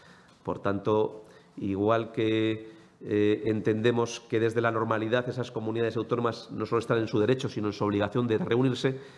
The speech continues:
también desde la normalidad el presidente de la Junta de Castilla y León, pues, tiene un diálogo muy permanente, muy fluido con otros presidentes autonómicos, fundamentalmente, claro, con aquellos que tenemos más cosas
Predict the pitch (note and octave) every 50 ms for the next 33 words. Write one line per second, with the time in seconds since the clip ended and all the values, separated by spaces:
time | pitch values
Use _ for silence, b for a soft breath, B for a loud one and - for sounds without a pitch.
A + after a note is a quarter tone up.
0 | B B B B - - F#2+ G2 G#2+ A2+ A2 A#2 A2+ A2 A#2+ A#2 A2+ A2+ A2 A2
1 | A2+ A2 G#2+ A2 A2 A#2 A#2 A#2+ - A#2+ A2 - - F#2 - G#2+ G2+ G#2+ G#2+ -
2 | A2+ A2 G#2+ G#2 G2+ - A2 - A2 G#2 G#2+ - G#2+ - - A#2 G#2+ G#2+ A2+ A#2
3 | - A#2 G#2+ - A2+ G#2+ G#2 G#2 A2 G#2+ A2 G#2 A2 A#2+ B B B B B B
4 | - G#2 A2+ A2 - A2+ G#2+ A2 A2+ A2+ A#2 A2+ A2 B2 A#2 A2 A2+ A2+ A2 -
5 | A#2 A2+ A2 G#2+ A#2 A#2 B B B B B - - G#2+ A2 - A#2 G#2 - -
6 | A2+ G#2+ - A2 G#2 A2 G#2+ G#2+ A2+ A2 G#2+ G#2+ - A2+ A2 A2+ A2+ A2 B2 B2+
7 | B2+ B B B B - - B2 A#2+ A#2 A#2 A#2 A#2 A2+ G#2+ C3+ C3+ C3 C#3 C#3
8 | C3+ D3+ C3+ C#3 C3+ C3 C#3 D#3 - B B B B B _ - G#2 A2 A2 A2
9 | A2 - B2 B2+ C3 C3 C3 B2+ B2+ B2 A#2 B2 B2 A#2 A2 A#2 A#2 A#2 - A2+
10 | G#2 - G#2+ - - -